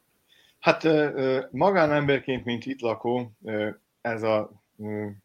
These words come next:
kit kell, két dolgot kell külön választani. Az első az a zsibel, amely egy ilyen technológiai folyamatból kifolyólag egy fertelmes bűzt áraszt a városra.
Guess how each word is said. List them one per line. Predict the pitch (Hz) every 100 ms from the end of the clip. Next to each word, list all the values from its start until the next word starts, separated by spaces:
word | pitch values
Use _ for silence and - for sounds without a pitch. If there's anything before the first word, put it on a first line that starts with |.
| _ _
kit | 185
kell, | 190 123 117 113
két | - 165
dolgot | 139 127 -
kell | 113
külön | 113 104
választani. | 90 82 85 - 92
Az | 95
első | 131 156 139
az |
a | 120
zsibel, | 107 113 98 117
amely | 139 101 101 98 101
egy | 98
ilyen | 101 92
technológiai | 131 127 101 98 95 90 92
folyamatból | - 110 101 95 92 - _ 95 95
kifolyólag | - 131 110 107 101 107 - _ _ _ _
egy |
fertelmes | - 123 113 101 95 95 92
bűzt | 90 101 98 -
áraszt | 85 85 82 -
a |
városra. | 85 76 - - - 73